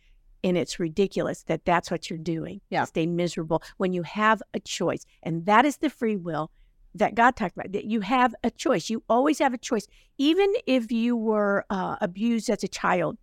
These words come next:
Speaker 1: even if it was your dad or your mom, and you were made to feel like you didn't have a choice, raped as a teenager, and you were made to feel like you didn't have a choice because somebody, you know, overtook you.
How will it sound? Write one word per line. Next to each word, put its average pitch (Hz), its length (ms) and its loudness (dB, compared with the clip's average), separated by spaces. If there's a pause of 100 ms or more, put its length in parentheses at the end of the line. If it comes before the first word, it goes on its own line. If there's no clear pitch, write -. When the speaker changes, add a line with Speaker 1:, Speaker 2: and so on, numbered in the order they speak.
(320)
Speaker 1:
even 240 340 2
if 226 200 2
it 208 400 -2
was 196 200 -2
your 180 80 -2
dad 175 480 0
or 160 100 -4
your 180 100 -4
mom, 190 320 0 (380)
and 202 240 0
you 220 180 -2
were 214 100 0
made 240 240 4
to 339 60 2
feel 262 220 2
like 208 160 2
you 185 80 -4
didn't 190 220 0
have 170 100 -2
a 170 40 -4
choice, 202 200 -2
raped 240 400 2
as 220 100 2
a 220 60 0
teenager, - 640 -6 (480)
and 233 160 4
you 220 100 2
were 220 120 2
made 262 240 6
to 277 40 0
feel 233 220 0
like 196 180 0
you 180 60 -4
didn't 214 340 0
have 196 200 -6
a 185 40 -8
choice - 600 -8 (260)
because 202 320 -2
somebody, 214 720 2 (260)
you 220 100 -2
know, 196 160 2
overtook 208 540 0
you. 196 180 0